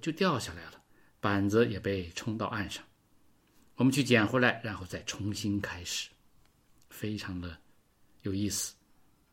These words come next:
至于冲浪板的制作，也有些门道。我们先把前面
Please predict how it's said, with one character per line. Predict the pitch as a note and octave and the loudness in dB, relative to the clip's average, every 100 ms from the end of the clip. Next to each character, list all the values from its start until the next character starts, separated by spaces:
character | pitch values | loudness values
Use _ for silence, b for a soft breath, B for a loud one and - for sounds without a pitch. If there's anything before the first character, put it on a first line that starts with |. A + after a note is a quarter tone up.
| _ _ _ _ - | _ _ _ _ -4
至 | D3+ C#3+ | 8 10
于 | C3 C#3 | 10 8
冲 | C3+ C#3+ | 8 6
浪 | B2 | 8
板 | G#2+ | 6
的 | G2+ G#2 | 4 0
制 | C3 | -2
作， | A#2 C3+ - - _ _ - | 2 0 0 -16 _ _ 0
也 | C#3 | 2
有 | C3+ | 2
些 | B2+ | 0
门 | G2 F#2+ | 0 0
道。 | A#2+ B2 - _ _ _ _ _ _ _ - | 0 0 -6 _ _ _ _ _ _ _ 2
我 | C3 | 6
们 | C#3 | 6
先 | F3 | 6
把 | C#3+ A2+ A2+ A2+ | 6 6 4 0
前 | - - B2 | -2 0 2
面 | D#3 | 2